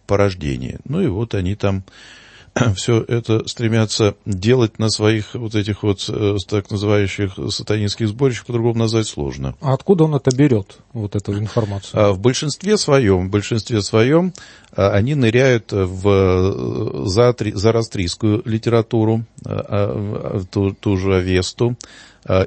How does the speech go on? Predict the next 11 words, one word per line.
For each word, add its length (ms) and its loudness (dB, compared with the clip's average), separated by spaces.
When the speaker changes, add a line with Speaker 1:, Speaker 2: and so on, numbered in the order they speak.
Speaker 1:
и 160 0
в 80 0
ведические 720 -2
тексты, 580 -2
э, 340 -4
оттуда, 680 0
а, 300 2
в 100 -6
«Ригведу», 680 0
а, 440 0
и, 300 2